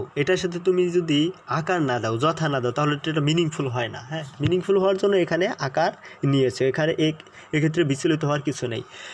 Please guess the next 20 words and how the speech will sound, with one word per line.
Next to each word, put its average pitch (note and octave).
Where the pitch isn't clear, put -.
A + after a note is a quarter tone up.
এখন F3+
দেখো, D#3+
এই C#3+
মূর্ধন্য D#3+
শয় C#3+
টয়, B2+
এর D3
পূর্বে D3
তুমি C#3
কি C#3+
রস্যিকার F3+
দেবে D#3+
নাকি C3+
দীর্ঘিকার C3+
দেবে, C#3
সেটা D3+
নিয়ে C#3+
একটু C3
চিন্তা B2+
করো। F#2